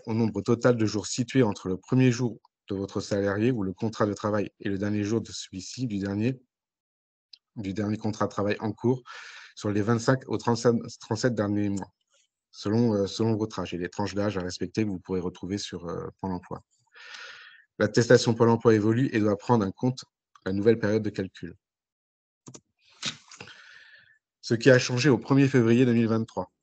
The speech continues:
Donc, je pense qu'à l'actualité, vous avez tous un petit peu, euh, vu ce qui, euh, ce qui en était et les craintes aussi, euh, des, euh, des candidats,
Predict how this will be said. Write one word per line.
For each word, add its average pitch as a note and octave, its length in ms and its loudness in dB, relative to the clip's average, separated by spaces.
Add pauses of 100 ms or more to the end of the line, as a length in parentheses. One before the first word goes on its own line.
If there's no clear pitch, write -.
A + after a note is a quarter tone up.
(640)
Donc, F2 200 -10
je F2 140 -12
pense G#2+ 220 -4
qu'à F#2+ 280 0
l'actualité, F#2+ 560 -2
vous G#2 140 0
avez F2+ 160 -6 (560)
tous G#2+ 220 -6
un F#2 40 -4
petit F2 200 -12
peu, - 160 -6
euh, F2 760 -4
vu G2+ 140 -8
ce - 100 -10
qui, - 240 -6
euh, F#2 120 -2
ce F2+ 120 -8
qui F#2+ 180 -8
en F#2+ 60 -2
était A#2 500 4
et F#2+ 40 -2
les F2+ 140 -4
craintes A2 340 -2
aussi, G#2 380 -2
euh, F2 240 -2
des, F#2 260 -4
euh, E2+ 380 -4
des F2 120 -4
candidats, F2+ 520 -4